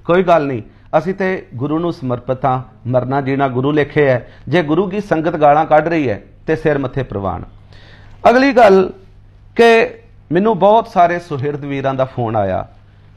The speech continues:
ਫੋਨ ਤੇ ਜਦੋਂ ਗੱਲ ਹੋਈ, ਉਹਨਾਂ ਨਾਲ ਮੈਂ ਇਸ ਤਰੀਕੇ ਨਾਲ ਉਹਨਾਂ ਨੂੰ ਦੱਸਿਆ ਕਿ ਇਸ ਤਰ੍ਹਾਂ, ਇਸ ਤਰ੍ਹਾਂ ਹੋਇਆ। ਉਹ ਕਹਿੰਦੇ ਕਿ ਭਾਈ ਸਾਹਿਬ, ਇਹਦੇ ਵਿੱਚ ਸਾਨੂੰ ਨਹੀਂ ਲੱਗਦਾ ਕਿ ਕੋਈ ਵੀ ਗੱਲ ਗਲਤ ਹੈ।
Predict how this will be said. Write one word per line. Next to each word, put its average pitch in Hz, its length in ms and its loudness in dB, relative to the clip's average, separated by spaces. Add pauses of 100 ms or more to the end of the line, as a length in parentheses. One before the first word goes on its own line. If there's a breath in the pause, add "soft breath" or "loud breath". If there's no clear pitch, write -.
(140)
ਫੋਨ 170 260 2
ਤੇ 214 140 0
ਜਦੋਂ 190 260 -2
ਗੱਲ 135 240 0
ਹੋਈ, 120 400 -6
ਉਹਨਾਂ 143 240 -6
ਨਾਲ 131 200 2
ਮੈਂ 127 140 -6
ਇਸ 135 220 -6
ਤਰੀਕੇ 127 340 -8
ਨਾਲ 117 240 0
ਉਹਨਾਂ 117 240 -8
ਨੂੰ 110 160 -6
ਦੱਸਿਆ 120 380 0
ਕਿ 117 240 -6
ਇਸ 113 120 -6
ਤਰ੍ਹਾਂ, 127 220 -4
ਇਸ 120 60 -6
ਤਰ੍ਹਾਂ 120 200 -6
ਹੋਇਆ। 98 340 -6 (460 soft breath)
ਉਹ 151 60 0
ਕਹਿੰਦੇ 147 280 -2
ਕਿ 147 120 -4
ਭਾਈ 135 200 0
ਸਾਹਿਬ, 135 280 -2
ਇਹਦੇ 139 220 -2
ਵਿੱਚ 135 200 -4
ਸਾਨੂੰ 135 360 0
ਨਹੀਂ 156 100 2
ਲੱਗਦਾ 113 340 -2
ਕਿ 117 120 -8
ਕੋਈ 117 220 -4
ਵੀ 110 100 -4
ਗੱਲ 104 240 -4
ਗਲਤ 95 280 -8
ਹੈ। - 180 -20